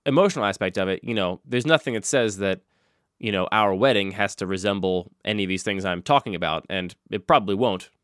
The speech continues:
uh, transparently. We've been talking about how we're gonna do it, and, you know, it's a nice opportunity for me as, like, a design-minded person to get to do the thing my way. And I'm always excited to do the thing my way,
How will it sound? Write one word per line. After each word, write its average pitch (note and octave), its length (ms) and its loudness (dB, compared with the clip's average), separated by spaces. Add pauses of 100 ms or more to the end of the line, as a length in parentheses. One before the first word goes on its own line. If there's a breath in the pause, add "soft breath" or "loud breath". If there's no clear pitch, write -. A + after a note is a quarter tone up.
uh, F2 240 -6 (360)
transparently. F2 680 -4 (340 soft breath)
We've G2 80 -8
been F#2 80 -6
talking F#2 280 -4
about E2+ 200 -2
how E2+ 80 -2
we're E2 80 -6
gonna E2 140 -10
do A#2 200 0
it, A#2+ 140 0
and, F#2 180 -8
you G#2+ 80 -4
know, E2+ 180 -4 (200 loud breath)
it's A#2 140 -4
a C#3 40 0
nice C#3 160 4
opportunity G#2 600 -2 (440)
for G#2+ 140 -4
me A2 480 2
as, G2 180 -2
like, F2+ 200 -2
a F2+ 180 0 (300 soft breath)
design-minded G#2 640 0
person F2 340 -6
to G2 100 -6
get F#2 120 -4
to F#2+ 60 -8
do F2+ 640 -4
the G#2 140 -6
thing F#2+ 280 -2
my F2+ 200 0
way. A1+ 240 -8
And A2 100 0
I'm C3 100 2
always F#3+ 220 6
excited B2+ 340 0
to G#2+ 60 -8
do A2 280 0
the G2+ 120 -2
thing F#2 340 -2
my F2+ 300 -2
way, A1 300 -10